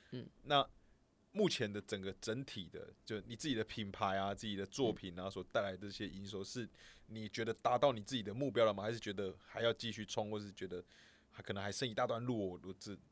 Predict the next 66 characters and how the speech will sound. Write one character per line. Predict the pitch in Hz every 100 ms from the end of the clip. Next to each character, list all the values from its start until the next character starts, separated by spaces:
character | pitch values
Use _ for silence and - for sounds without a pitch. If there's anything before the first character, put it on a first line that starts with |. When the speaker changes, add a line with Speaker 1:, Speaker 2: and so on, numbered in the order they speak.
| _
Speaker 2:
有 | 101 90
吗？ | 87 _ _ -
Speaker 1:
目 | 285 262
标 | 208 202
达 | - 131 127
到 | 160 113
了 | 117
啦。 | 98 - -
Speaker 2:
哦， | 139
目 | -
标 | 240
达 | 262 233
到 | 143
了。 | 98
Speaker 1:
就 | 92
是 | - -
我 | 202
的 | 254
目 | 320 330
标 | 330
其 | 302
实 | 269
很 | 214
基 | 185 254 262
本 | 254 190 147
欸。 | 139
Speaker 2:
哦， | 131 117
很 | 127
基 | - 151
本 |
哦。 |
Speaker 1:
我 | 262
可 | 254
能 | 185 180
不 | 208
是 | 262 247 - -
把 | 175
设 | 220 269 226
定 | 240
在 | 214 214
什 | 160
么 | 143
买 | 147 147
房、 | 135 151
买 | 156 135
车 | 131 165
那 | 170
些 | 185
有 | 139
的 | 123
没 | 120
的。 | 120
Speaker 2:
嗯， | 110
嗯， | 107 98
嗯。 | 98 95
Speaker 1:
我 | 170
的 | 190
目 | 240 214
标 | 190 185
就 | 190
是， | 185 190 170 135 113 - - - - - - - -
我 | - 160
希 | - 202
望 | 214
就 | 190 190
是 | 196 175 147 131